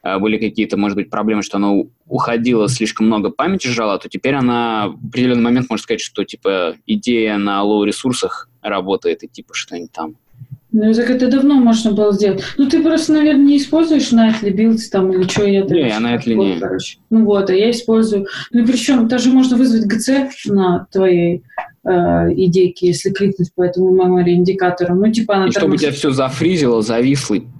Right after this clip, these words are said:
Speaker 1: против-
Speaker 2: она все еще очень быстро.
Speaker 1: Ребут ушло.
Speaker 2: Ну, типа, ты, короче, вызываешь его, и он, ну, быстро, быстро все проис-, происходит, пусть перестает тупить. Не знаю, ну, э, в общем,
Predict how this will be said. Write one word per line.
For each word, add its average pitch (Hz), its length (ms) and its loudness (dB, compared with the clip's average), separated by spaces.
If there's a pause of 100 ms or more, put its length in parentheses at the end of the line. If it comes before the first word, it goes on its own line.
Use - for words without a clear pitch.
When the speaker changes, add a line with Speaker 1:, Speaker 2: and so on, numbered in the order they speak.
(180)
Speaker 1:
против- 254 240 2
Speaker 2:
она 262 360 0
все 277 200 0
еще 254 280 2
очень 233 360 2
быстро. 190 340 2
Speaker 1:
Ребут - 140 -4
ушло. - 380 -4 (140)
Speaker 2:
Ну, 247 120 2
типа, 240 260 0
ты, 233 400 2
короче, 208 360 0
вызываешь 208 520 0
его, 175 260 2
и 170 60 2
он, 180 360 2
ну, 220 260 2
быстро, 202 300 -2
быстро 254 260 0
все 180 180 0
проис-, - 340 -8
происходит, - 460 -4
пусть 214 180 -4
перестает 196 480 -2
тупить. - 240 -10 (340)
Не 349 120 4
знаю, 349 300 0
ну, 330 200 0 (160)
э, - 140 -6
в 294 80 -2
общем, 349 380 2